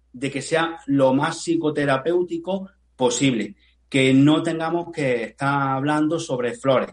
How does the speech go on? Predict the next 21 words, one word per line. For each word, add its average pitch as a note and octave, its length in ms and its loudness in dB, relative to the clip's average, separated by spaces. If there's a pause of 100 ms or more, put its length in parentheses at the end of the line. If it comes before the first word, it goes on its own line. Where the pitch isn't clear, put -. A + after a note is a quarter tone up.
(140)
aunque D3 520 -2 (100)
tenga C3+ 220 0
que C#3 80 0
ver C#3 100 4
mucho C#3+ 340 2
con C3 280 0
el A#2+ 120 -2
mundo C#3+ 320 0
de C#3 120 -2
la G#2+ 420 -4
terapia B2 380 -2
floral. A2 360 0 (600)
Y B2+ 80 -2
en C#3 60 6
este D3+ 220 2
caso, D3+ 280 2
como A#2+ 500 -2
yo B2+ 180 -6
soy C#3 180 -6
coach, C3+ 500 2 (100)
eh, A#2 560 -2